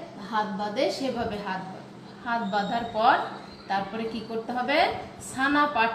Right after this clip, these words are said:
করতে হবে। সানা পাঠ করার পর এরপর হচ্ছে কান পর্যন্ত হাত উঠিয়ে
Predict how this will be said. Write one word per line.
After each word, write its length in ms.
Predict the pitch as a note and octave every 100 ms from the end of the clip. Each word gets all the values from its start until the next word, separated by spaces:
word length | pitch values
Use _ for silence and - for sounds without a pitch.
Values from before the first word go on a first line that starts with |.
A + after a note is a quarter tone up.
| -
করতে 260 | A3 -
হবে। 260 | G#3 F3+ D3+ - - - - - - - - -
সানা 320 | B3+ C#4+ D#4+ D#4
পাঠ 160 | C4 - -
করার 280 | B3 A#3+ -
পর 340 | A3 G3+ A#3+ F4 - - - - -
এরপর 420 | B3+ C4+ B3 A#3+
হচ্ছে 600 | A3+ G#3 - A#3 B3+ E4 - - - - - - - - - - - - -
কান 320 | B3+ B3+ B3+ G3+
পর্যন্ত 440 | A3+ G#3+ A3 A3+ A3 G#3+
হাত 300 | G3+ G#3 G#3+
উঠিয়ে 460 | G#3+ - B3 C#4